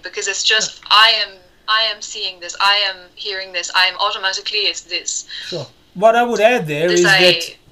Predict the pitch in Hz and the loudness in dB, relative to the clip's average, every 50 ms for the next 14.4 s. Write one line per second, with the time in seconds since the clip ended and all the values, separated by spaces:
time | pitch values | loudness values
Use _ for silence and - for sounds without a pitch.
0 | _ - 208 220 233 220 233 220 196 175 185 185 190 208 220 226 220 - 196 185 | _ -10 -8 -6 -4 -4 -4 -4 -2 -2 -2 -2 -2 -2 -2 -4 -6 -6 -8 -8
1 | - - 185 175 - - 185 190 240 233 - 320 320 311 247 - - - _ _ | -8 -8 -8 -8 -4 -2 0 0 0 -2 -6 -8 -8 -10 -12 -14 -16 -18 _ _
2 | - 185 175 160 190 196 190 190 - 180 165 165 175 175 165 - 175 156 139 135 | -6 -4 -2 0 0 0 0 -2 -4 -4 -4 -2 -4 -4 -6 -6 -8 -8 -8 -6
3 | - 143 135 135 - - - 135 123 113 - - _ _ _ _ _ _ _ _ | -4 -4 -4 -4 -4 -6 -8 -8 -8 -8 -12 -16 _ _ _ _ _ _ _ _
4 | _ _ _ _ _ _ _ _ _ _ _ - - 196 220 226 220 - 208 190 | _ _ _ _ _ _ _ _ _ _ _ -4 2 2 2 2 2 0 0 2
5 | 175 180 175 175 - - - - 175 240 247 208 - - 208 202 196 190 190 160 | 2 2 0 -2 -8 -10 -6 0 2 4 4 2 2 2 2 2 4 2 0 0
6 | 151 135 135 135 127 120 113 - - - - - - - 135 120 - - - _ | -2 -4 -6 -8 -8 -10 -12 -14 -16 -16 -18 -20 -18 -16 -16 -16 -16 -20 -20 _
7 | _ _ _ _ _ _ _ _ _ _ _ _ _ _ - 165 151 165 180 220 | _ _ _ _ _ _ _ _ _ _ _ _ _ _ -10 -4 -2 0 0 2
8 | 269 277 277 - - 262 226 196 196 180 - - - 185 180 175 208 180 190 185 | 2 0 -2 -2 -4 -4 0 0 -2 -2 -2 -6 -6 -4 0 2 2 4 4 4
9 | 185 190 202 208 190 - 147 165 170 185 214 233 247 - - 262 233 196 196 185 | 4 2 2 0 0 0 -2 -2 0 0 0 -2 -4 -4 -6 -6 -4 -2 -4 -4
10 | - - - 190 190 208 220 214 - - - - - _ - - - - _ _ | -4 -8 -10 -4 0 0 0 0 -2 -8 -14 -16 -18 _ -16 -16 -16 -16 _ _
11 | _ - 180 208 214 208 - - 190 180 180 170 165 151 - - 196 208 202 190 | _ 0 2 2 2 0 0 0 2 2 2 0 -4 -6 -8 -4 -2 0 0 0
12 | 170 160 165 - 160 156 147 - - _ - - 202 202 180 160 151 139 135 156 | -2 -4 -6 -6 -6 -6 -6 -6 -8 _ -8 -6 -4 -4 -4 -4 -6 -8 -8 -6
13 | 160 147 143 139 131 - _ _ _ 160 160 185 190 185 - - 170 156 151 151 | -6 -6 -6 -6 -10 -16 _ _ _ -4 -2 0 0 -2 -2 -6 -6 -6 -4 -6
14 | 160 156 156 151 151 143 139 | -6 -6 -6 -6 -6 -6 -8